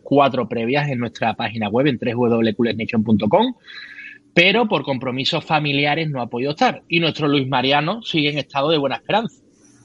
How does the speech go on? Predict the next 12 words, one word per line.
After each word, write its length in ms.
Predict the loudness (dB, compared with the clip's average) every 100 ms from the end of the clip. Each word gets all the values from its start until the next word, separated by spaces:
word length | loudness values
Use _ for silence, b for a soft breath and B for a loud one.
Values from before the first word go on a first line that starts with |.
| -20 -20
Así 300 | -16 -12 -12
que 280 | -6 -4 -4
vamos 280 | -4 -6 -4
a 100 | -2
ver 200 | -2 -2
si 220 | -4 -2
ya 180 | 0 0
de 80 | 0
una 180 | 0 2
vez 160 | 2
rompe 460 | 4 4 4 2 2
aguas, 520 | 0 -2 -8 -8 -18